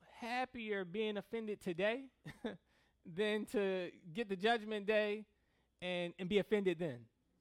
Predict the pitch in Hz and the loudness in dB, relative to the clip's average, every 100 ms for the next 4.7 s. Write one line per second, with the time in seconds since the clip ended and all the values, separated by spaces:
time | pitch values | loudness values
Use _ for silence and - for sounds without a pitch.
0 | _ _ _ _ - _ 120 127 127 151 | _ _ _ _ -20 _ -16 -14 -14 -18
1 | _ _ _ _ _ _ _ _ _ _ | _ _ _ _ _ _ _ _ _ _
2 | _ 131 160 170 - _ - 262 165 120 | _ -12 -10 -10 -14 _ 2 4 4 0
3 | _ _ - - - 226 277 277 247 - | _ _ -10 -10 -6 0 2 2 0 0
4 | 254 233 226 214 226 220 | 2 2 2 2 2 2